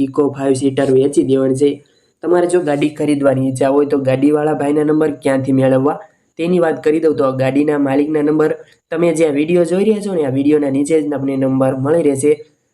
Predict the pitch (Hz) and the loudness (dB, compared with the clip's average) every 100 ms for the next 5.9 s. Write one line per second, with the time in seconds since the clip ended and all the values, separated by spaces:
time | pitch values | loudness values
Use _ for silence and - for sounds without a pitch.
0 | - 147 135 139 147 143 139 135 143 165 | -8 -6 -2 0 2 2 2 0 0 0
1 | 160 156 160 151 151 151 143 131 127 131 | 2 0 0 2 2 0 -2 0 0 2
2 | 131 135 156 135 123 147 175 - _ - | 0 2 2 2 0 -2 -2 -8 _ -4
3 | 139 139 131 135 139 135 135 135 147 139 | 0 2 2 2 2 2 0 0 0 0
4 | 135 131 127 156 170 165 170 151 147 156 | -2 -2 0 0 2 0 -2 -2 0 2
5 | 147 139 139 123 131 131 151 175 | 2 0 -2 0 0 2 0 -2